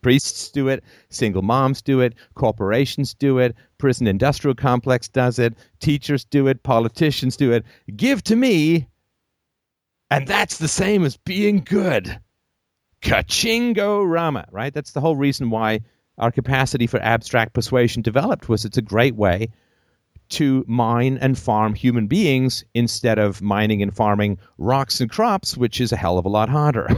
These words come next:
<laughs> right? You know, rocks don't harvest themselves, but if you can guilt a miner into giving you money and calling it virtue, well, the miner will go and get the rocks for you and hand them over. <laughs>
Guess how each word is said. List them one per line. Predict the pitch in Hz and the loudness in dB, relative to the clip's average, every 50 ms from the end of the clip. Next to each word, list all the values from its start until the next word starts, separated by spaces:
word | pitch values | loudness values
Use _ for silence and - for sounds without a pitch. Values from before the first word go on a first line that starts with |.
| - - | -2 -4
<laughs> | 76 - | -8 -8
right? | - - 110 135 147 - - _ _ _ _ _ _ _ _ _ _ _ _ _ _ _ _ _ | -6 -4 -2 -2 -4 -6 -10 _ _ _ _ _ _ _ _ _ _ _ _ _ _ _ _ _
You | - 110 | -2 0
know, | 107 107 | 2 2
rocks | 104 107 135 143 151 - - | 2 2 2 0 0 -2 -2
don't | - - 147 135 135 127 117 - _ _ _ _ _ - | 0 0 2 2 2 0 -2 -8 _ _ _ _ _ -12
harvest | - - 156 160 156 135 147 131 - - | -4 -2 0 0 2 2 0 -2 -2 -2
themselves, | 135 127 - - - 214 240 165 131 123 123 - | -2 0 0 0 0 0 2 2 2 0 0 -2
but | - - 120 | -2 -2 0
if | 117 110 - | 0 0 0
you | - 127 | -2 -2
can | - - 104 98 | 0 -2 -2 -2
guilt | 107 131 143 143 - | 0 0 0 0 0
a | 131 | -2
miner | 104 110 123 135 131 120 110 | 0 0 0 0 2 2 0
into | 101 107 110 101 101 | 0 0 0 0 0
giving | 98 120 120 117 120 113 | 0 0 0 2 0 0
you | 104 101 | 0 0
money | 101 104 117 131 120 107 110 107 - _ _ | 2 2 2 2 0 0 -2 -4 -8 _ _
and | - 110 110 | -4 -4 -2
calling | - 127 117 110 107 101 | 0 2 2 2 2 0
it | 104 92 90 | -2 -2 -2
virtue, | 90 127 170 185 - - 113 117 131 131 - _ _ _ | -2 -2 -2 -2 -2 0 0 0 0 -2 -4 _ _ _
well, | - 113 131 165 196 | -2 0 0 2 2
the | 151 | 2
miner | 117 110 120 135 139 143 | 2 2 2 2 2 2
will | 131 127 | 2 2
go | 117 117 123 135 | 2 2 2 2
and | 131 123 | 2 0
get | 131 127 - | -2 -2 -2
the | 143 135 | 0 0
rocks | 139 151 151 - | 0 0 -2 -4
for | - - 202 247 220 | -4 -2 0 0 2
you | 165 151 156 | 2 2 2
and | 151 135 | 0 0
hand | 120 123 123 123 117 | 0 0 0 0 2
them | - 127 135 | 2 2 2
over. | 135 139 117 101 - - | 2 0 0 -2 -2 -2
<laughs> | - - | -2 -2